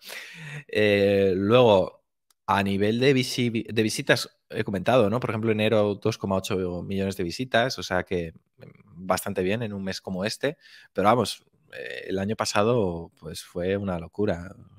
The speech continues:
Os lo puedo mirar ahora mismo. Las visitas que tuvimos en dos mil veintiuno en general, pero, pero fueron muchas. Luego, eso en cuanto a YouTube, mientras os voy, las voy buscando. A nivel de redes sociales, pues, en Twitter tenemos, eh, ciento ochenta mil visitas.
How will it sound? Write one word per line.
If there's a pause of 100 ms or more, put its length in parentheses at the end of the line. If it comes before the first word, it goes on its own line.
(140)
Os
lo
puedo
mirar
ahora
mismo. (140)
Las
visitas
que
tuvimos
en
dos
mil
veintiuno
en
general,
pero,
pero
fueron
muchas. (600)
Luego,
eso
en
cuanto
a
YouTube, (200)
mientras
os
voy,
las
voy
buscando.
A
nivel
de
redes
sociales,
pues, (160)
en
Twitter
tenemos, (100)
eh, (200)
ciento
ochenta
mil
visitas.